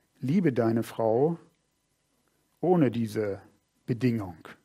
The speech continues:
Und wenn hier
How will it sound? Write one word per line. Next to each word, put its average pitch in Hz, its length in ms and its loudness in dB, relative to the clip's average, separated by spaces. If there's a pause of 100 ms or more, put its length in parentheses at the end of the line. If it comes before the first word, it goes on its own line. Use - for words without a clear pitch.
(2000)
Und 156 240 2
wenn 180 160 6
hier 185 400 10